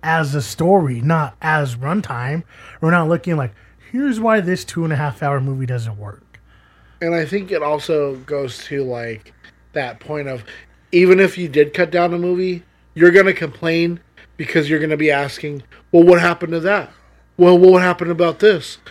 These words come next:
Speaker 2: Well, how come this?" And it's like, "Yeah, but it would have benefited if the movie was three hours, but you guys didn't want it to be three hours. You only wanted it to be an hour and a half."
Speaker 1: Yeah.
Speaker 2: "Yeah, but I wa-, I wanted all that explained to me."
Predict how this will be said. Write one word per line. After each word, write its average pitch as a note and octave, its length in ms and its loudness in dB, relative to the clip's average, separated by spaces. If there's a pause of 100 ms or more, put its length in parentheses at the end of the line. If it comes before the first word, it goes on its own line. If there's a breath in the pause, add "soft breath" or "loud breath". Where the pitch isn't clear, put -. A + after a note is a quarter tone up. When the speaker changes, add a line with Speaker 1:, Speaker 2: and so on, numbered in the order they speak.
(240 loud breath)
Speaker 2:
Well, F3 140 6
how F3+ 140 2
come F3+ 320 -4
this?" F3+ 520 4 (300 loud breath)
And E3+ 80 0
it's D3+ 100 -2
like, D3 280 -4
"Yeah, D#3+ 180 2
but D3+ 240 -2
it D#3+ 140 -4
would D3+ 140 2
have C#3+ 100 2
benefited D#3 480 -2
if C#3 100 -4
the C#3 80 -10
movie D3 200 -4
was C3+ 160 -8
three D3+ 160 -8
hours, C#3+ 340 -4
but B2 180 -14
you C#3 80 -12
guys C#3 200 -2
didn't B2 240 -14 (440)
want C#3+ 180 -2
it D#3 60 -6
to D3 80 -8
be C#3 100 -4
three C3 220 -6
hours. B2 320 -6
You C3+ 60 -8
only C3+ 180 -10
wanted C3+ 220 -8
it B2 60 -12
to B2+ 60 -8
be B2+ 120 -8
an B2 100 -8
hour B2 160 -12
and A#2+ 100 -14
a A#2 40 -14
half." A#2+ 340 -14 (180)
Speaker 1:
Yeah. A#2+ 260 -14
Speaker 2:
"Yeah, G3 180 4
but F3+ 140 4
I F3 80 6
wa-, E3+ 360 0 (260 loud breath)
I F3 100 6
wanted F3 340 4
all E3 120 6
that C#3+ 200 0
explained C3 400 -10
to A2+ 60 -12
me." G2+ 280 -14